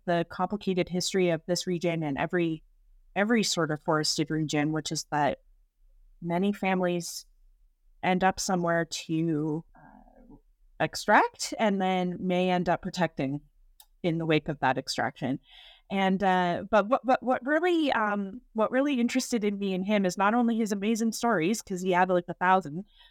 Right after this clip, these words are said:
but the fact that he admitted in one of these interviews, you know, he was like, Yeah, when I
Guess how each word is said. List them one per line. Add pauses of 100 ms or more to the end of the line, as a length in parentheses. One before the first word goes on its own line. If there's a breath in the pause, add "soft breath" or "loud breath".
(140 soft breath)
but
the
fact
that
he
admitted
in
one
of
these
interviews,
you
know,
he
was
like, (480)
Yeah, (100)
when
I